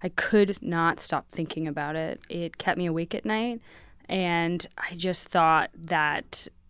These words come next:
I thought it was incredible. It's an incredible job to have. And I saw that Vice was doing,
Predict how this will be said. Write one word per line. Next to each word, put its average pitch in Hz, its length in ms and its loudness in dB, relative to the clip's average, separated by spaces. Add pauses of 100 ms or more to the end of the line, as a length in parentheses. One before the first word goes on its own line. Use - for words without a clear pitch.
(500)
I - 100 -10
thought 180 240 0
it 175 100 4
was 185 160 0
incredible. 175 640 0
It's 170 220 -4
an 170 60 -2
incredible 170 440 -2
job 160 320 0
to 175 100 0
have. 143 360 2
And 165 120 0
I 160 60 0
saw 160 260 4
that 160 160 -2
Vice 165 320 0
was 165 140 -6
doing, 165 400 0